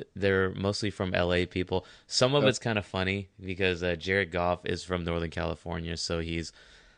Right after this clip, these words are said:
Speaker 1: a San Francisco Giants fan. He's anti-Dodger. <laughs> He's anti-Laker. <laughs>
Speaker 2: Nice.
Speaker 1: And so, you know, that's normal for a kid growing up from Northern California.
Speaker 2: Yeah, whatever.
Speaker 1: And, uh, there's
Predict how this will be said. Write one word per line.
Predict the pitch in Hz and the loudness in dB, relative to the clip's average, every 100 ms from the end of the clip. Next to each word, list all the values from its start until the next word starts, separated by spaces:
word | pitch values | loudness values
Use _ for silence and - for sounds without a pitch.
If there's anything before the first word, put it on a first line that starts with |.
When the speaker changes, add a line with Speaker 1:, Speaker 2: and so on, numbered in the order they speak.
| _ | _
Speaker 1:
a | 104 | -2
San | 101 101 | 0 2
Francisco | 110 104 117 - 113 | 0 0 0 0 0
Giants | 95 95 92 90 | 2 2 2 0
fan. | - 92 90 90 87 | -2 0 2 2 -2
He's | 87 85 | -6 -8
anti-Dodger. | - 90 90 101 90 90 87 82 90 95 92 | -2 -2 2 2 2 2 2 2 2 2 0
<laughs> | - - _ | -10 -20 _
He's | - 110 98 - | -6 -2 -2 -2
anti-Laker. | 104 104 113 101 92 98 - 120 110 165 147 - - - | -4 0 2 2 2 -2 -2 -2 0 0 0 -2 -4 -8
<laughs> | - - - - | -12 -12 -18 -10
Speaker 2:
Nice. | 92 92 95 - - - | -6 -4 -2 -4 -4 0
Speaker 1:
And | 131 | 0
so, | - 135 127 | 4 6 6
you | 143 | 6
know, | 127 123 123 | 4 2 0
that's | 139 131 - - | -2 -2 -6 -10
normal | - 117 120 113 | 0 2 2 0
for | 107 101 | 0 -2
a | |
kid | 90 107 92 | 2 0 2
growing | 95 92 92 | 0 0 0
up | 90 | -2
from | 90 | -6
Northern | 85 82 | -4 -6
California. | 78 85 82 - 87 87 | -6 -6 -6 -8 -4 4
Speaker 2:
Yeah, | 92 | 4
whatever. | 90 107 87 90 104 92 | 4 2 0 -2 -4 -2
Speaker 1:
And, | 95 90 | 0 2
uh, | 90 87 | 2 2
there's | 85 92 90 | 2 0 -2